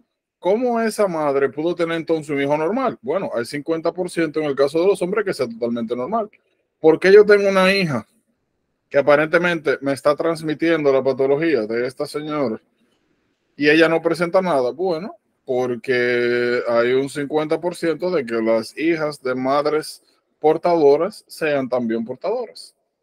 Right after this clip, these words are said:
Porque una X del papá y una X de la mamá. Y si la X que le pasa es la de ña, pues le va a convertir en portadora. So, esta señora es portadora,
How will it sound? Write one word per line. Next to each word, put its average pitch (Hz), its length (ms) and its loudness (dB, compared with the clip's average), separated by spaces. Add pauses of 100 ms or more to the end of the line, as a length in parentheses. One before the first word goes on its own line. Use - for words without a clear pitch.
Porque 113 260 -6
una 147 320 2
X 160 240 0
del 175 120 2
papá 202 340 2
y 202 40 2
una 131 220 -2
X 107 220 -6
de 101 80 -4
la 107 80 -6
mamá. 196 420 -8
Y 113 80 -6
si 113 160 -6
la 113 220 4
X 170 180 -4
que 180 100 -2
le 180 120 0
pasa 175 360 -2
es 175 60 2
la 180 120 2
de 196 100 0
ña, 180 200 -4
pues 113 300 -10 (480)
le 117 120 0
va 117 80 6
a 117 40 2
convertir 123 380 0
en 113 60 0
portadora. 139 500 2
So, - 240 -6
esta 175 260 2
señora 180 360 0
es 185 40 -12
portadora, 165 720 2